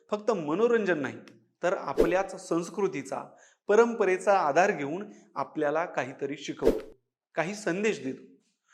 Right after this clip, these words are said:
कुणीतरी आपल्याला सांगितलं म्हणून काही संस्कार आपल्यावर होत नसतात. त्या संस्कारांनी, तत्वांनी आपल्या मनात खोलवर जागा बनवावी लागते. आपल्या मनावर चांगले संस्कार व्हावेत, नैतिकतेचे, माणुसकीचे, यासाठी सुद्धा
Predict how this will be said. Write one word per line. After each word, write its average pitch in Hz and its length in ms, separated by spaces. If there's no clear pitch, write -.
कुणीतरी 220 380
आपल्याला 180 360
सांगितलं 180 500
म्हणून 180 400
काही 175 240
संस्कार 160 440
आपल्यावर 147 380
होत 143 200
नसतात. - 260
त्या 151 80
संस्कारांनी, 143 840
तत्वांनी 165 680
आपल्या 185 280
मनात 160 260
खोलवर 160 460
जागा 156 400
बनवावी 127 380
लागते. - 300
आपल्या 143 240
मनावर 143 340
चांगले 143 360
संस्कार 143 480
व्हावेत, 123 340
नैतिकतेचे, 190 840
माणुसकीचे, 156 920
यासाठी 156 500
सुद्धा 139 420